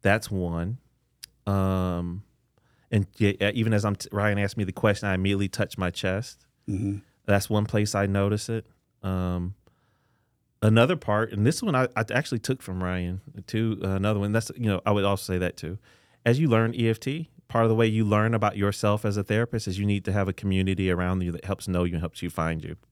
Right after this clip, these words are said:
Speaker 2: Mm.
Speaker 1: But anyway, uh, I remember one time Ryan, I s-, Ryan uses so many images. I'm like, "Ryan, like, how did you learn that? Why is
Speaker 2: Yeah.
Speaker 1: that so important?"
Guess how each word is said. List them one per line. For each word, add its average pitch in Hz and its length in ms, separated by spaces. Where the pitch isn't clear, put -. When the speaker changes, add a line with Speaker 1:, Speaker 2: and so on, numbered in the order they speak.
Speaker 2:
Mm. 90 200
Speaker 1:
But 107 60
anyway, 85 280
uh, 107 200
I 117 60
remember 147 260
one 127 160
time 113 220
Ryan, 110 400
I 107 40
s-, - 240
Ryan 123 360
uses 110 300
so 113 200
many 107 220
images. 101 480
I'm 113 80
like, - 180
"Ryan, 117 400
like, - 160
how 175 160
did 214 120
you 170 80
learn 113 240
that? 90 140
Why 127 160
is 165 80
Speaker 2:
Yeah. - 60
Speaker 1:
that - 80
so 131 180
important?" 107 460